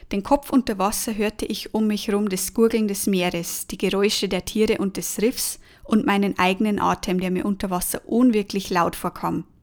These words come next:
Ich sah das Riff mit seinen Fischen und Korallen und ich sah Spalten, die so tief waren, dass man den Boden nimmer sehen konnte. Und ich merkte, wie mir die Luft knapp wurde.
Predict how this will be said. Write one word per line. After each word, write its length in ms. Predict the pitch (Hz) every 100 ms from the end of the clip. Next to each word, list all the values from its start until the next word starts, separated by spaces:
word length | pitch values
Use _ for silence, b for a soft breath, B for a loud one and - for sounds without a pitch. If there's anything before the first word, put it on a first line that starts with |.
| _ B B B B B B
Ich 160 | 190
sah 140 | - 202
das 240 | 208 -
Riff 180 | 240 -
mit 140 | 226
seinen 300 | - 185 185
Fischen 420 | 185 - - -
und 160 | - 220
Korallen 560 | - 208 180 180 175 -
und 160 | 202
ich 120 | 196
sah 140 | - 185
Spalten, 480 | - - 185 185 202
die 100 | 196
so 240 | - 247
tief 380 | 262 - 233 -
waren, 200 | 214 202
dass 200 | 202 -
man 160 | 220
den 160 | 220 226
Boden 320 | 202 190 190
nimmer 220 | 190 185
sehen 340 | 180 - 170 185
konnte. 460 | - 170 - 180 175 - b b b b b b b
Und 140 | - 220
ich 180 | 220 208
merkte, 420 | 185 185 - 233
wie 100 | 233
mir 100 | 240
die 100 | 254
Luft 360 | 262 214 - -
knapp 340 | - 175 185
wurde. 380 | 180 180 175